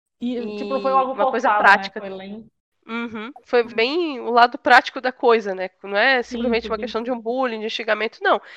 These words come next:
Speaker 2: É questão de cercear mesmo a pessoa, de limitar a pessoa. Então, eu achei isso bem interessante. Eu achei legal a, a questão da, da mãe dela ali, né? Porque ela abraçou a causa <laughs> completamente.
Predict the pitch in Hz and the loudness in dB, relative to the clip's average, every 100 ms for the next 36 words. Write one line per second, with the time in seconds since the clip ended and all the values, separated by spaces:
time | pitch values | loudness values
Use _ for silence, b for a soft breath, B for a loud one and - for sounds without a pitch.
0 | B B 214 - 262 277 277 277 269 285 | B B -2 0 -4 -4 -4 -6 -6 -4
1 | 320 - 381 330 254 359 285 294 294 311 | -4 -2 2 8 8 6 0 -2 -4 -6
2 | 339 - 294 262 226 220 220 294 339 - | -8 -4 -2 0 -2 -8 -6 -4 -6 0
3 | 247 254 311 294 285 - 285 - _ 214 | 2 4 2 -2 -12 -10 -10 -12 _ -10
4 | 202 208 b b b b 202 214 - 220 | -10 -12 b b b b -4 -4 -4 -12
5 | - 220 226 220 226 214 202 240 _ - | -6 -6 -4 -6 -6 -6 -6 -8 _ -14
6 | - 269 311 359 370 359 294 320 392 339 | 2 4 4 0 0 2 6 6 6 6
7 | 269 247 247 240 254 - 240 233 226 208 | 6 6 4 2 -6 -4 -4 2 2 2
8 | 196 208 220 208 233 262 208 208 220 202 | 2 0 0 0 0 2 4 4 4 2
9 | 196 240 220 214 226 - 233 226 220 208 | -2 -8 -6 -8 -12 -10 -6 -2 -2 0
10 | 214 220 247 254 - 262 - 247 285 311 | 0 4 2 2 -4 -6 0 2 2 0
11 | - 277 - - - 285 220 262 - | -4 -6 -6 -14 -10 -6 -4 -4 -6